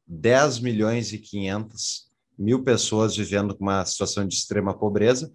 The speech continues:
Lembrando, até a gente citou já numa, num, num dado anterior, de um, um outro episódio, que a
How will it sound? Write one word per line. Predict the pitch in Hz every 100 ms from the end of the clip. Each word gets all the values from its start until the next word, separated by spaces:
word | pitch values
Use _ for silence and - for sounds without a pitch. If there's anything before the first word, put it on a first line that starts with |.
| - _ -
Lembrando, | 131 135
até | 135
a |
gente | 123 127
citou | - 113 - 117
já | 104 104
numa, | 101 90 87 76 - _
num, | 87 98
num | 92 90 92 98 104
dado | 95 95 90
anterior, | 95 98 92 95 95
de | 80
um, | 82 82
um | 95
outro | 95 -
episódio, | 90 - 85 90 - - _ _ _
que | - 107 -
a | 98